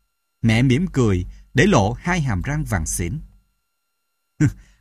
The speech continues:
"Người ta nghĩ tao cố tình đánh đập mày. Vậy tại sao bây giờ tao phải làm điều đó nhỉ?" Tôi cố gắng ngoái đầu về phía nhà bếp. Tôi nghe loáng thoáng giọng của cô Mary vẫn đang đều đều nói chuyện với ai đó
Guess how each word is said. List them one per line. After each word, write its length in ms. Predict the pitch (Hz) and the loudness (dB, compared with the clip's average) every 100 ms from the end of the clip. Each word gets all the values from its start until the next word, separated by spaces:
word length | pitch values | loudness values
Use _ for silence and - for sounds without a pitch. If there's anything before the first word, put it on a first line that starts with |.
| - | -2
"Người 160 | 110 | 2
ta 180 | 120 135 | 4 4
nghĩ 220 | 131 123 151 | 4 2 4
tao 180 | 156 147 | 4 4
cố 200 | 196 - | 0 2
tình 180 | 131 117 | 0 2
đánh 200 | 156 226 | 0 0
đập 140 | 123 - | -2 0
mày. 360 | 127 143 107 - _ _ - | 0 0 -2 -6 _ _ -4
Vậy 200 | 147 190 | -2 2
tại 180 | 127 180 | 2 4
sao 160 | - 220 | 2 2
bây 140 | 214 | 2
giờ 340 | 151 156 139 92 - - | 4 4 4 -2 -8 -2
tao 200 | 139 139 | 0 0
phải 140 | 156 | -2
làm 220 | 156 113 | 0 2
điều 180 | 117 95 | 4 2
đó 140 | 92 180 | 0 0
nhỉ?" 280 | 135 165 - - _ _ _ _ _ _ _ _ _ _ _ _ _ _ _ _ _ _ _ _ _ - | 0 0 -2 -16 _ _ _ _ _ _ _ _ _ _ _ _ _ _ _ _ _ _ _ _ _ -8
Tôi 100 | 143 - | -6 -4
cố 220 | 147 156 | -4 -4
gắng 300 | 156 180 175 | -6 -6 -6
ngoái 220 | 165 220 | -6 -6
đầu 280 | 160 90 80 | -6 -6 -6
về 100 | 80 | -10
phía 180 | - 151 | -8 -6
nhà 180 | 143 87 | -6 -6
bếp. 220 | - 139 - - _ _ _ _ | -8 -10 -12 -20 _ _ _ _
Tôi 120 | - 131 | -6 -4
nghe 160 | 139 127 | -4 -6
loáng 300 | 131 135 - | -6 -6 -8
thoáng 380 | 165 202 202 113 | -6 -6 -4 -4
giọng 180 | 85 | -4
của 140 | - 139 | -4 -6
cô 180 | - 131 | -4 -6
Mary 420 | 135 131 139 143 | -6 -6 -6 -8
vẫn 280 | - - 151 | -6 -6 -4
đang 220 | 143 120 | -6 -2
đều 200 | 101 87 | -2 -2
đều 260 | 92 85 | -4 -4
nói 140 | 85 156 - | -6 -8 -6
chuyện 200 | 87 82 | -6 -6
với 120 | 135 | -8
ai 160 | 127 123 | -6 -4
đó 200 | 117 | -6